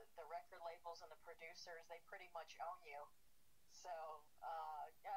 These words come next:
I, you know, we just kinda like doing it this way, and, and at least we have control over our own music, and, um,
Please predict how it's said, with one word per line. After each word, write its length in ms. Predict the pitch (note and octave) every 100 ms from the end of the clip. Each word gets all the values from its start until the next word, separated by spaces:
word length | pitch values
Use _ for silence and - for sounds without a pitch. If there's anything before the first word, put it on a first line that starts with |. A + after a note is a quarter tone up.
| D#3+
I, 140 | - - - -
you 80 | G3+
know, 100 | F3+ G3
we 80 | G3+
just 160 | G3
kinda 200 | G3+ F#3+ F#3+
like 200 | G3 -
doing 240 | F#3+ F#3+
it 120 | F#3+ -
this 200 | G3 -
way, 240 | E3 E3+ E3+
and, 120 | - D3
and 100 | D3 C3+
at 120 | D3+ E3
least 160 | - E3+
we 80 | E3
have 120 | E3+ -
control 320 | - - D#3+ E3
over 200 | E3+ D#3+
our 240 | D#3 D#3+
own 120 | D#3+ E3
music, 440 | E3 D#3+ F#3 F#3+ -
and, 120 | C#3+ - - - - - - -
um, 320 | D#3 D3+ D3